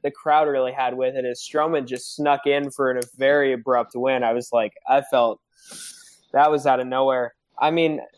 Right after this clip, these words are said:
Braun was probably the predictable choice. My, my pick was Bobby Roode because, uh, I thought he would use the briefcase to turn heel, get cocky, but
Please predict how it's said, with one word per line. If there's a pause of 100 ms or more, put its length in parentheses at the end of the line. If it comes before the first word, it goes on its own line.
(320)
Braun
was
probably
the
predictable
choice. (100)
My, (480)
my
pick
was
Bobby
Roode
because,
uh, (440)
I
thought
he
would
use
the
briefcase
to (800)
turn
heel, (160)
get
cocky, (520)
but